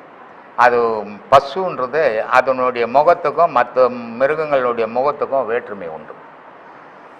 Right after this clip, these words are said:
எருமையும் மாடு தானே, அதனுடைய முகத்தையும் பாரு, ஒரு பசுவினுடைய முகத்தையும் உத்து ரெண்டையும் கவனி, இல்ல ரெண்டையும் ஒரு போட்டோ எடுத்து வச்சுன்னு பாரு.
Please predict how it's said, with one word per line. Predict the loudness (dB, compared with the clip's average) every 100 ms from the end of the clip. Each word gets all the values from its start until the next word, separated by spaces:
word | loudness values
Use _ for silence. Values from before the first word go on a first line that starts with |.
| 0
எருமையும் | 6 6 8 6 8 6 4
மாடு | 6 6 4
தானே, | 0 -2 -4 -8 -14 -20 -20 -20 -20 -20 -20 -20 -20 0
அதனுடைய | 4 6 6 4 4 4
முகத்தையும் | 6 6 6 4 6
பாரு, | 8 8 10
ஒரு | 8 8
பசுவினுடைய | 6 6 0 0 0 -2
முகத்தையும் | -2 0 0 -2 -4 -6
உத்து | -10 -4
ரெண்டையும் | 0 0 0 -4 -4
கவனி, | 4 4 4 0 -8 -20 -20 -20 -20 -12
இல்ல | -6 2 6
ரெண்டையும் | 6 4 4 6
ஒரு | 6
போட்டோ | 6 4 8 6
எடுத்து | 6 0
வச்சுன்னு | -2 -6 -10 -6
பாரு. | 2 4 4